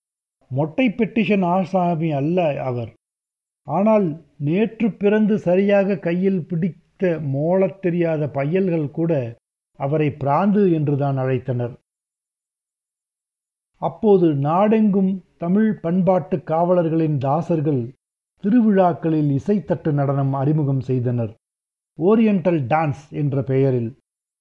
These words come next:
முப்பிடாரி அம்மன் கோயில் கொடைக்கு கும்பாட்டம் வேண்டாம் என்று சொல்லி, இசைத்தட்டு நடனம் நூலக திடலில் ஏற்பாடாகி இருந்தது. திடல் நிறைய இருசன கூட்டம். பாட்டும் ஆட்டமும் நெறிபிரியாக போய்க் கொண்டிருந்தது.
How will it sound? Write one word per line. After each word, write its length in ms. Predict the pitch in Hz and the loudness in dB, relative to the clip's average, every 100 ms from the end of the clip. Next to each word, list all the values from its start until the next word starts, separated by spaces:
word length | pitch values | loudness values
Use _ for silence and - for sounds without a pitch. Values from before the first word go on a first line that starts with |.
| _ _ _ 190 | _ _ _ -4
முப்பிடாரி 640 | 240 - 220 196 190 180 | -4 -4 0 2 4 4
அம்மன் 380 | 170 165 165 156 | 2 2 0 0
கோயில் 440 | 160 170 170 160 | 2 2 2 0
கொடைக்கு 720 | - 143 156 156 - 156 127 - | -2 -2 0 -2 0 -2 -2 -4
கும்பாட்டம் 580 | 170 202 226 196 185 165 | 0 2 4 2 0 0
வேண்டாம் 460 | 139 175 175 165 156 | 0 0 0 0 0
என்று 240 | 147 135 | -2 -2
சொல்லி, 540 | - 135 165 143 107 _ _ _ _ _ | -4 -2 0 -2 -4 _ _ _ _ _
இசைத்தட்டு 640 | 156 151 247 233 247 - 226 | -8 0 0 0 -2 0 0
நடனம் 520 | 196 190 190 170 143 | 2 2 2 0 -2
நூலக 440 | 147 185 226 190 180 | 0 2 2 2 0
திடலில் 640 | - 165 180 160 135 123 | -2 0 2 2 0 -2
ஏற்பாடாகி 800 | 151 170 - 165 156 147 131 131 | -4 -4 -2 0 0 0 0 0
இருந்தது. 540 | 123 123 117 110 107 - _ _ _ _ _ _ _ _ | -2 -2 -4 -4 -6 -12 _ _ _ _ _ _ _ _
திடல் 360 | - 185 233 214 | -4 2 4 4
நிறைய 320 | 190 214 214 | 2 4 4
இருசன 600 | 180 175 208 - 165 147 | 4 4 2 0 -2 -2
கூட்டம். 500 | - 156 147 147 127 - _ _ _ _ _ _ _ _ - | -4 -6 -2 -4 -6 -14 _ _ _ _ _ _ _ _ -4
பாட்டும் 640 | 160 170 - 156 160 165 | 0 0 -2 -4 -2 0
ஆட்டமும் 640 | 143 160 - 165 147 151 | 0 -2 -2 0 0 0
நெறிபிரியாக 640 | 147 190 175 175 175 165 151 | 2 2 2 2 2 2 0
போய்க் 300 | - 160 156 | 0 -2 0
கொண்டிருந்தது. 680 | 143 139 131 123 120 110 | 0 0 0 0 -2 -4